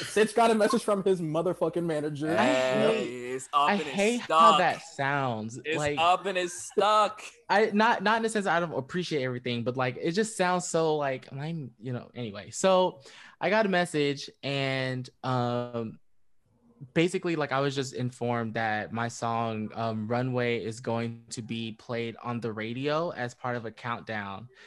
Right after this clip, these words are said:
Speaker 3: So, you know, like, those top ten countdowns, and it's like, um, is it lit or throw it away? Like,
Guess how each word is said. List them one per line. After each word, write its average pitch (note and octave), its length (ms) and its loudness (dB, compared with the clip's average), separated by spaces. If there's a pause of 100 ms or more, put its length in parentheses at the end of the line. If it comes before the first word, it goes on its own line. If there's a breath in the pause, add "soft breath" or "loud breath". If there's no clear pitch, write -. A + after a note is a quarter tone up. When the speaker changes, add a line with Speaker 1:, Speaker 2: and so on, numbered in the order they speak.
(140 loud breath)
Speaker 3:
So, - 120 -4
you F3 100 4
know, G#3 120 4
like, F3+ 240 0
those D3 220 2
top D3 260 0
ten D3 220 -4
countdowns, D3 460 -2
and C3 100 -4
it's B2+ 140 -6
like, B2+ 360 -2
um, A#2 520 -4 (440 soft breath)
is C#3 140 0
it C#3 120 0
lit D#3+ 520 2
or B2 500 0
throw C3 140 0
it B2+ 60 0
away? A2+ 320 -2 (180)
Like, G#2+ 180 -8